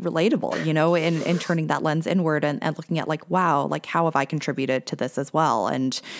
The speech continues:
understanding that, you know, she has had a decent amount of character growth, kind of going from in front of the lens as a model to now kind of being behind the camera, I guess, quote unquote, as an interviewer.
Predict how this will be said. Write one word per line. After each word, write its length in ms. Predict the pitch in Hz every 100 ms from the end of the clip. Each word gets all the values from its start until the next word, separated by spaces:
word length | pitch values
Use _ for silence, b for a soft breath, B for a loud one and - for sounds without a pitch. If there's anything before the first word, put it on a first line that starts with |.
| B -
understanding 720 | 156 147 - 147 139 135 135 143
that, 480 | 135 - - - - _
you 120 | 156
know, 300 | 131 127 135 - _ - _ _ -
she 400 | - - 139 143
has 420 | 151 143 139 143
had 220 | - 151
a 40 | 143
decent 320 | 151 147 151
amount 220 | 135 135
of 40 | -
character 320 | 175 175 165
growth, 380 | - 127 131 -
kind 160 | 196
of 100 | 202 B B B B
going 300 | 185 185 180
from 460 | 180 160 147 147 135 - _ _
in 160 | 170 165
front 240 | 190 196
of 100 | 156
the 80 | -
lens 300 | - - 147
as 100 | 143
a 60 |
model 440 | 143 139 139 127 127
to 180 | - 147
now 440 | 135 131 131 139 -
kind 180 | 139
of 200 | 131 139 -
being 480 | 135 131 131 156 - _ _ _ _ -
behind 360 | 151 139 147 123
the 60 |
camera, 380 | - 120 117 -
I 40 |
guess, 200 | - -
quote 200 | - 139
unquote, 360 | 131 - 127 131
as 100 | 131
an 120 | 120
interviewer. 720 | 131 - - - - 160 165